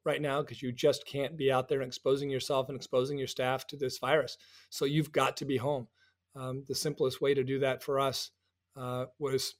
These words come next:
cloud-based technology like, you know, Clio's case management system. So you have to have something that links all of your office to manage your cases and keep track of them, uh, together. Um, and then having ability to communicate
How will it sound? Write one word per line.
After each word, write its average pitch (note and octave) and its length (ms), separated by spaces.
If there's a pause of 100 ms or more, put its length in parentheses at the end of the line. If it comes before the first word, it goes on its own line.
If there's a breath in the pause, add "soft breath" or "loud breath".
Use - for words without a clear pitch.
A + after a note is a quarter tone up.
(120)
cloud-based C#3 480
technology C#3 640
like, B2+ 420 (220)
you C#3+ 80
know, A#2+ 240
Clio's C3 400
case C#3 280
management C3+ 300
system. D3+ 380 (320 soft breath)
So C3+ 220
you B2+ 180
have C3 160
to B2 100
have B2+ 240
something D3+ 380
that C3 120
links C#3 260
all C#3 140
of C3+ 80
your C3+ 140
office C3 300
to C#3+ 100
manage C3 320
your B2 80
cases C#3 480
and C3 80
keep - 220
track C#3 260
of - 60
them, C3+ 240 (460 soft breath)
uh, C3 240
together. C3+ 520 (680)
Um, C#3+ 320 (160)
and D3+ 180
then D#3+ 280 (200)
having D#3 320
ability C#3+ 420
to C3 140
communicate C#3 680